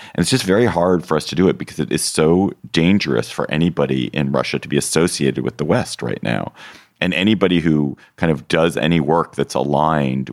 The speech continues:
with any kind of Western organization has put themselves at, at mortal peril. And it's really depressing to think that not only is Putin very successfully kind of thuggishly ruling this country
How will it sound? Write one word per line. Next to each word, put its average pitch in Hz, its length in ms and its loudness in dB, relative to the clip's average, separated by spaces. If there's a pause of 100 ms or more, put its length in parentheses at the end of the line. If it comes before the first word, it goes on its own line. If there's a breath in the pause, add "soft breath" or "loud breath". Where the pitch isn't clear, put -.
with - 320 -2 (320 soft breath)
any 82 240 0
kind 78 200 -4
of 76 120 -2
Western 73 300 -2
organization 73 500 0
has 69 100 -4
put - 240 -4
themselves 71 500 -2 (100)
at, 69 260 -4 (160)
at 78 100 -2
mortal 78 480 -2
peril. 147 420 0 (280 soft breath)
And 78 400 0 (340 soft breath)
it's 98 160 -8
really 110 400 2 (100)
depressing 104 580 -4
to 82 80 -2
think 78 280 -2
that 73 160 -2 (760 loud breath)
not 95 320 2
only 92 240 2
is 78 80 -2
Putin 80 400 0
very 82 180 2
successfully 73 920 -2 (320)
kind 76 140 -4
of - 120 -6
thuggishly 80 580 0
ruling 76 360 2
this 69 120 -6
country 69 560 -4